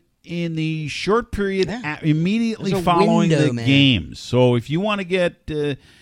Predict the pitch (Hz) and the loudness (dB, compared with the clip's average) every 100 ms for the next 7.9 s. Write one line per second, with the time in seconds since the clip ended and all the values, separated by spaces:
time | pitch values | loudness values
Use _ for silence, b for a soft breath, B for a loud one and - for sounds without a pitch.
0 | b b 143 139 160 185 196 196 180 160 | b b -6 0 0 0 0 -2 -2 0
1 | 175 156 139 139 143 151 143 135 151 143 | 2 2 0 0 2 2 2 0 0 2
2 | 131 120 123 95 117 90 64 _ _ - | 0 2 0 2 2 2 -4 _ _ -6
3 | 82 95 131 143 156 - 196 151 - - | -2 -2 -2 -6 -6 -6 -4 -4 -8 -8
4 | 180 - - _ - 120 131 147 143 151 | -8 -8 -20 _ -14 -8 -6 -6 -4 -6
5 | 120 190 - 165 127 95 _ 160 - 165 | -6 -10 -10 -14 -14 -18 _ -10 -8 -8
6 | 156 160 156 160 160 143 123 113 107 104 | -6 -4 -4 -4 -6 -6 -6 -6 -8 -10
7 | 101 98 - 110 135 131 143 160 113 | -12 -18 -16 -14 -12 -10 -8 -8 -8